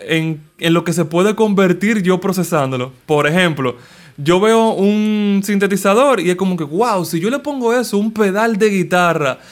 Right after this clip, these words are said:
y luego le pongo tal cosa, y le pongo una reverb, suena como otra cosa". Y hay veces que yo uso un preset que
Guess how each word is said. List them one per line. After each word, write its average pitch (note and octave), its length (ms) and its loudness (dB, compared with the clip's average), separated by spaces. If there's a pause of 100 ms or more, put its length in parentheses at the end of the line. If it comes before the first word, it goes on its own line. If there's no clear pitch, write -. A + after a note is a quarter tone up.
(120)
y D#3 140 2
luego A3 240 4
le G#3 100 2
pongo G#3+ 320 0
tal G#3 220 0
cosa, G3+ 360 2
y E3 40 2
le E3 80 2
pongo G3+ 260 -4
una A3 160 0
reverb, G3 380 0
suena A3+ 420 0
como G3 440 -2
otra G3+ 260 2
cosa". C#3+ 340 0 (380)
Y E3 140 0
hay G3+ 100 4
veces B3 240 0
que A3+ 120 0
yo G#3 120 2
uso A#3+ 180 -2
un B3 140 -2
preset G3+ 520 0 (760)
que F3+ 580 2